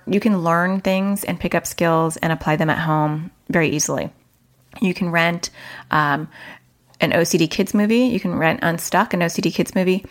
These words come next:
I love that. That's twenty minutes of your time, and that's a great family event. And that would really educate your kids. So there's a lot of things you can do that aren't gonna take much time. All right, on to the next question. How do I do exposures around separation anxiety when we aren't going anywhere?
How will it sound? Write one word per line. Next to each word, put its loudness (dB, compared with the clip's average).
I 2
love 0
that. 2
That's -2
twenty 2
minutes 2
of 2
your 2
time, 0
and 2
that's 0
a 2
great 0
family 0
event. 0
And 2
that 2
would 2
really 2
educate -2
your -2
kids. -4
So 2
there's 0
a 4
lot 2
of 0
things -2
you 2
can 0
do 0
that 0
aren't 2
gonna -4
take -4
much -2
time. -2
All 4
right, 2
on 2
to -2
the 0
next -2
question. -4
How 0
do 0
I 2
do 0
exposures 0
around 0
separation 0
anxiety 0
when 0
we 2
aren't 0
going 2
anywhere? 0